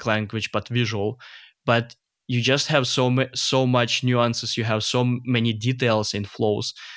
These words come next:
that even as a developer, if you have never seen a flow and you, you see the flow that, that is like fifty elements or something,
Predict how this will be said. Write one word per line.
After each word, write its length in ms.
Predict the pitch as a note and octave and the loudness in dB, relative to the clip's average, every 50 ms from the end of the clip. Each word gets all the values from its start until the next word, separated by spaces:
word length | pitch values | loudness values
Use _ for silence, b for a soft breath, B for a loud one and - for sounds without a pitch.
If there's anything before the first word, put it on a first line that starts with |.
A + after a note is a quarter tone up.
| B B B B | B B B B
that 180 | C3 A#2 A2+ - | -2 -2 0 2
even 220 | D#3 D3 E3+ E3 | 2 2 4 4
as 140 | D3 B2+ C3 | 2 2 2
a 40 | B2 | 0
developer, 540 | A#2 A#2+ A2 B2 A#2+ C3 C#3 B2+ - - | 0 2 2 4 4 4 4 2 0 0
if 180 | B2 A#2+ A2+ - | 0 0 -2 -2
you 100 | B2+ A#2+ | -2 -2
have 220 | A2 A#2 A#2 A2+ | 0 0 0 0
never 300 | A#2+ A#2+ B2 C3+ C#3+ D3+ | 0 2 2 2 2 2
seen 300 | C#3 - - - B2+ A#2+ | 0 0 0 -2 0 -2
a 40 | A2+ | -2
flow 460 | A2 - - A#2+ A#2+ A#2 A2+ A2+ B2+ C#3 B B B B B - | -4 -4 -2 0 2 2 2 2 0 -4 B B B B B -2
and 360 | - A#2 A#2 A#2 A#2 A2+ A2 - - | 0 2 2 2 0 0 -4 -6 -6
you, 400 | - A#2 A#2+ A#2+ A#2+ A#2 A2+ A2+ - - | -2 0 0 2 2 0 0 -2 -4 -4
you 180 | - A#2+ A#2+ | -2 0 0
see 260 | A#2 - - - C3 | 0 0 0 2 2
the 120 | B2+ B2 A#2 | 2 2 0
flow 400 | A#2+ - B2 B2 A#2+ A#2+ A#2 A#2 | -2 0 2 2 2 2 2 0
that, 180 | A2 A2+ G#2+ - - - - | 0 -2 -2 -4 -8 -8 -2
that 200 | B2 A#2+ G#2+ A#2+ | -2 0 0 0
is 120 | A#2 A2 | -2 0
like 200 | A2+ A#2 A2 G#2+ | 0 0 -2 -2
fifty 400 | - - - C3+ B2+ - - A#2+ - | -2 -4 -4 -4 -2 -2 -2 -2 0
elements 400 | - C3+ C#3+ C3+ A#2 A2+ G#2+ - | 0 2 2 2 2 0 -2 -2
or 60 | - | -4
something, 400 | - - A#2 A2 A2+ - B2 B2+ | -2 -2 -2 -2 -2 -4 -6 -8